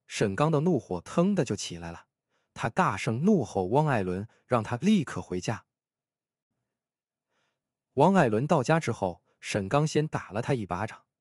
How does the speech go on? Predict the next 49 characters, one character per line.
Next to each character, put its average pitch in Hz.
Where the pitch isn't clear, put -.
接 160
着 92
边 151
质 170
问 90
边 127
拳 117
打 127
脚 -
踢。 -
两 98
个 113
人 131
一 196
整 135
晚 101
都 123
没 113
有 110
睡 101
觉， -
汪 170
爱 185
伦 104
经 196
不 123
住 147
沈 90
刚 139
的 127
逼 131
问， 170
最 185
后 139
只 90
得 101
坦 87
白 92
了 131
自 151
己 85
和 -
孙 156
坚 147
的 120
私 -
情。 95
原 110
来， 107